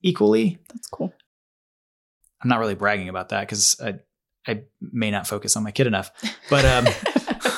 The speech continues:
Speaker 1: I almost t-, treat it like a teacher though,
Speaker 2: Yeah.
Speaker 1: uh, where I want all the kids to, like, to, to come up
Speaker 2: That's awesome.
Speaker 1: 'cause, 'cause those parents paid for me to be a volunteer.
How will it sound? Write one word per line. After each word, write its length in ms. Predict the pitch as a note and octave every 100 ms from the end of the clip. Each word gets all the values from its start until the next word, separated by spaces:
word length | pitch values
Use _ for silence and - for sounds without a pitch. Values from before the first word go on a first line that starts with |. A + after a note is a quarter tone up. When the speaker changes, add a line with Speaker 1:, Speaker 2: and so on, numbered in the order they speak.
| A#3+ A#3+ A#3 - -
Speaker 1:
I 60 | E3+
almost 320 | F3+ - -
t-, 120 | D#3
treat 220 | D3 D3
it 60 | D3
like 160 | D3
a 60 | C#3
teacher 300 | C#3 D3+ E3+
though, 280 | F3 F#3+ D#3 -
Speaker 2:
Yeah. 440 | F#3 C3+ B2 A#2
Speaker 1:
uh, 20 |
where 480 | G#2+ B2 A#2 A2+ A2+ B2+
I 60 |
want 220 | B2 C3 B2
all 160 | A2+ C3
the 100 | D3
kids 340 | D#3 D#3 -
to, 100 | -
like, 440 | C#3+ C#3+ C3+ - - _
to, 260 | - C#3+ - -
to 300 | - C3+ B2 - - _
come 160 | - D3+
up 320 | D3+ - - -
Speaker 2:
That's 200 | E3+ -
awesome. 80 | -
Speaker 1:
'cause, 260 | C#3 F3 - -
'cause 400 | B2 G#2 - - -
those 260 | A2+ B2
parents 340 | - B2+ A2 -
paid 380 | - G#2 G#2 -
for 300 | A2+ G2+ -
me 300 | G2+ G2+ - _ _
to 120 | -
be 160 | F#2 F2+
a 60 | E2+
volunteer. 520 | F#2+ F#2 - C#3